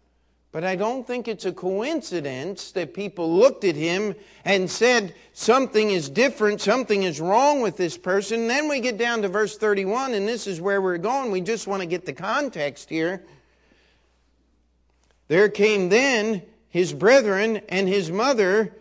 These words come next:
standing without sent unto him, calling him." Now, Jesus is in the multitude here. He's in the press. There's so many people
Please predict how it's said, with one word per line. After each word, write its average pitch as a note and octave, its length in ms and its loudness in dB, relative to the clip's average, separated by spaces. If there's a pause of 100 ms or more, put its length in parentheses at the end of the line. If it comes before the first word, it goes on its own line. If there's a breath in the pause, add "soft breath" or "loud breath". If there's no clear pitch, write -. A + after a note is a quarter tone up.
(120)
standing A3 560 0
without A#3 500 0
sent G3+ 260 -2
unto A3 320 -2
him, G3 280 -2
calling B3+ 480 -2
him." D#3 400 -2 (440 soft breath)
Now, G3 200 -2
Jesus A3+ 640 -2
is G3+ 180 -6
in A#3+ 460 -4 (280 soft breath)
the F#3 140 -2
multitude G3+ 800 2
here. G#3 260 0
He's A3 260 -4
in A#3 160 -2
the F#3 120 -4
press. C4 480 0
There's G#3 240 -2
so C#4+ 180 2
many B3 260 -2
people G#3+ 600 -2